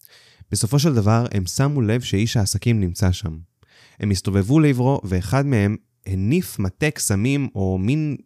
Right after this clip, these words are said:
אה, מוט כזה, שפתאום הכיל, אה, להפיק ניצוצות, אה, כחולים ולבנים. אותו איש עסקים מעולם לא חזה במשהו כזה.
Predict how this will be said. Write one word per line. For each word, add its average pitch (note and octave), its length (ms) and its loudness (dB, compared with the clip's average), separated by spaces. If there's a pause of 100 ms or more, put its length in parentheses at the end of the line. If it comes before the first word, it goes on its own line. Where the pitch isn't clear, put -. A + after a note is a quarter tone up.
(140)
אה, F#2+ 180 0
מוט G2 340 0
כזה, F#2+ 420 0 (340)
שפתאום - 380 0
הכיל, D3 380 0 (140)
אה, F#2+ 220 0
להפיק F#2+ 680 -2 (260)
ניצוצות, B2 600 -4
אה, G2+ 280 2
כחולים A2 400 0
ולבנים. F#2 520 0 (1900)
אותו C#3 180 2
איש D#3+ 140 0
עסקים C3+ 440 -2
מעולם G2+ 520 2
לא G#2+ 200 2
חזה G2+ 360 -2
במשהו F#2 460 -4
כזה. E2 260 -10